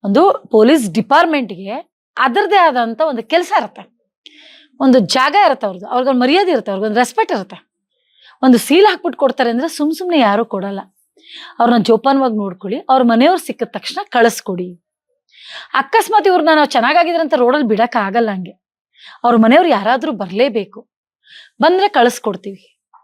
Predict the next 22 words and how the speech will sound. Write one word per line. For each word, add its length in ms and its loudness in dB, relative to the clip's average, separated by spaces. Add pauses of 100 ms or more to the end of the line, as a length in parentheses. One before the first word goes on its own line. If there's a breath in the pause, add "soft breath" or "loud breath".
(1000)
ಯಾರೋ 240 2
ಒಬ್ರು 140 -2
ಬಂದೇ 300 0
ಬರ್ತಾರೆ. 540 -2
ಅಕಸ್ಮಾತ್ 400 0
ಇವತ್ತು 180 -2
ಕಳಿಸ್ಕೊಟ್ಬಿಟ್ವಿ, 600 -2
ನಾಳೆ 220 2
ಇನ್ಯಾರೋ 320 4
ಬಂದ್ರು, 520 -6
ಆನ್ಸರ್ 280 -4
ಏನ್ 140 -6
ಕೊಡ್ತೀರಾ? 420 -12 (340 loud breath)
"ಆಚೆ 200 0
ಹೋಗಿ 140 4
ಏನೋ 100 2
ಸತ್ತೋಗ್ಬಿಟ್ರು 480 -2
ಇವ್ರು, 400 -18
ಏನೋ 160 4
ಆಗೋಯ್ತು 500 2
ನಮ್ 200 -4
ಗ್ರಾಚಾರಕ್ಕೆ", 540 -4